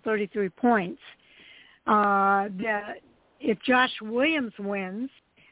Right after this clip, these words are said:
Sam Mayer, Chandler Smith, and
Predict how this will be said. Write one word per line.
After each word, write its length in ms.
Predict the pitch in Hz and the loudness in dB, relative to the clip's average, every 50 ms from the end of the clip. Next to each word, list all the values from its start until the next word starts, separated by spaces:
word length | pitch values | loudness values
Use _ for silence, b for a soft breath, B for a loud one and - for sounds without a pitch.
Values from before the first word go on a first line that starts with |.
| _ _ - | _ _ 0
Sam 340 | - 240 233 233 226 220 214 | 2 2 4 2 0 0 -2
Mayer, 400 | 233 233 240 240 247 254 262 269 269 b b b b b b b _ _ _ _ | -2 -2 0 2 2 2 2 0 -2 b b b b b b b _ _ _ _
Chandler 340 | - 247 240 233 226 226 214 - - | 0 0 0 0 0 -2 -4 -6 -6
Smith, 280 | - 233 233 233 233 - - - - | -4 0 0 0 0 -2 -4 -12 -8
and 240 | 339 247 214 202 | -6 -4 -4 -6